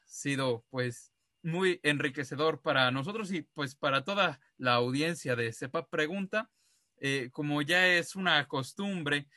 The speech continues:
nos gustaría ir cerrando este episodio, pues, invitándoles a realizar al-, al-, alguna pregunta, ah, para nuestra audiencia, para invitarlos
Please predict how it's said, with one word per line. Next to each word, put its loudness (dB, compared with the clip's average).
nos -2
gustaría 0
ir 0
cerrando -2
este 0
episodio, -2
pues, -2
invitándoles -2
a 4
realizar -4
al-, -2
al-, 2
alguna -2
pregunta, 0
ah, 2
para 2
nuestra -2
audiencia, 0
para -2
invitarlos 0